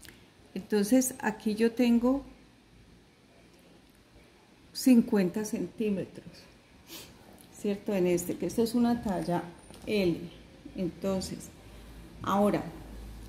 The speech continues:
ya habiendo terminado aquí, yo tengo marcado, porque aquí tengo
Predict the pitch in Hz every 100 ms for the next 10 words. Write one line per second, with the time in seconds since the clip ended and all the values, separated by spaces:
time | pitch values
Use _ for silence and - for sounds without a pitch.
0 | - - - 190 - 226 220 240 269 262
1 | 277 285 269 254 214 190 190 208 208 -
2 | 220 226 233 226 226 208 - 185 180 180
3 | 214 - 226 233 214 - 254 254 247